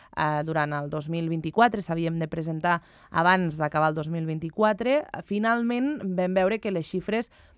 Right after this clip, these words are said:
no acompanyaven, no, a l'objectiu principal que tenia aquesta obligació per totes aquelles empreses, que realment ha estat una xifra molt minsa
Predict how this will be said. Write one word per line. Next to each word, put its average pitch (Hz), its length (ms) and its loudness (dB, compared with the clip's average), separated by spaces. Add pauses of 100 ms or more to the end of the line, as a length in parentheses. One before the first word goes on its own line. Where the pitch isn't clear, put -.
(140)
no 220 260 4
acompanyaven, 208 880 2
no, 208 240 2
a 196 80 4
l'objectiu 175 500 -2
principal 180 680 0
que 180 100 -4
tenia 170 260 -2
aquesta 165 560 -2
obligació 175 800 2
per 165 160 2
totes 180 240 -2
aquelles 190 300 2
empreses, 196 540 0
que 190 180 -2
realment 202 560 2 (400)
ha - 80 -6
estat 180 260 -4
una 190 220 -2
xifra 196 360 -2 (120)
molt 196 560 0
minsa 226 640 0